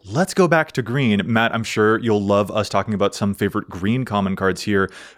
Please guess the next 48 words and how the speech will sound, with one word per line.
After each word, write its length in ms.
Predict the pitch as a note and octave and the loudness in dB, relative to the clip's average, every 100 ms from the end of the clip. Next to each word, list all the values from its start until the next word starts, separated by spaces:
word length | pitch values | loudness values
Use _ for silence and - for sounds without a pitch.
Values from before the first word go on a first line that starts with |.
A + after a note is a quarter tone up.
| _ _ | _ _
Uh, 60 | E3 | 2
uh, 260 | C#3 C#3+ C3+ | 4 4 4
actually, 260 | D3+ D3+ C#3 | 2 0 0
then 160 | B2+ | 2
again, 220 | C#3 C3 B2 | 2 2 4
maybe 180 | C#3+ | 2
you 120 | D3 B2+ | 2 4
won't 200 | B2+ C3 | 4 2
love 140 | G#2 | 0
me 100 | G#2+ | 0
bringing 320 | F#2+ G2+ G2+ | 0 0 0
up 160 | G2 - | -2 0
this 180 | G#2 - | 0 0
one. 280 | C3 C3 - | -2 -2 0
Um, 320 | B2 G#2 G2 - - - - _ - | 2 2 0 -6 -20 -20 -20 _ -2
'cause 240 | E3+ C#3+ C#3+ | 0 0 -2
y'all 280 | D3+ F3+ G#3 | 2 4 4
know 160 | F#3+ | 4
that 140 | F3 E3 | 2 2
when 140 | C#3 | 2
I 60 | C3+ | 0
play 200 | - E3 | 2 2
my 160 | D3 | 4
Marin 300 | G#2 A#2 C3 | 4 4 2
of 80 | A2+ | 0
Clan 240 | - A#2+ A#2 | 0 0 2
Naltoth 480 | G2 - A#2 - | 0 0 -2 0
deck, 260 | C#3+ C#3+ - - | 2 2 0 -10
one 200 | - B2 | 0 4
of 200 | E3+ C3+ | 4 2
the 160 | A2 C3+ | 2 2
core 340 | C3+ A2+ C3+ | 2 4 4
cards 380 | C#3+ G#2+ B2+ C3 | 4 4 4 2
in 100 | B2 | 0
the 80 | C3 | 2
deck 220 | B2+ C#3 | 2 2
is 120 | G#2 | 0
Spore 360 | - - G#2+ B2 | -2 2 4 4
Frog, 400 | D#3 D3+ E3 E3+ | 4 4 4 0
<laughs> 100 | - | 0
which 220 | C#3+ - | 0 2
I 80 | D3 | 0
can 160 | - D3 | 0 -2
sacrifice 640 | - C3+ - - D#3 F3 | 0 -2 -2 2 2 2
to 160 | C3+ A2 | 0 -2
fog 420 | - A#2 B2 - | 2 2 2 -4
the 80 | C3 | -8
combat 580 | - A#2 C3+ D#3 F3 | -4 -2 2 2 2